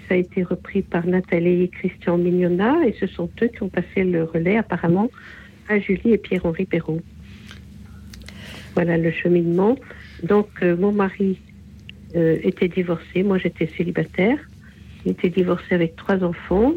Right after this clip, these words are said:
Il était tout seul depuis huit ans quand nous nous sommes rencontrés. Nous avons décidé de nous marier. Bon,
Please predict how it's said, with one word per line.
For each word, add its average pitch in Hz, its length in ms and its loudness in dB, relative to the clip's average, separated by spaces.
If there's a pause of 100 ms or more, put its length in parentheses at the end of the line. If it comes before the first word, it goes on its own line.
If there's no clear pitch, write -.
Il 185 100 2
était 185 220 0
tout 196 180 -8
seul 185 380 -2
depuis 170 300 -2
huit 170 340 -2
ans 240 100 4
quand 190 180 -4 (120)
nous 185 80 2
nous 180 80 2
sommes 175 240 -2
rencontrés. 175 680 -2 (880)
Nous 175 180 2
avons 165 200 2
décidé 170 420 0
de 165 140 -6
nous 170 60 0
marier. 175 440 2
Bon, 160 260 -2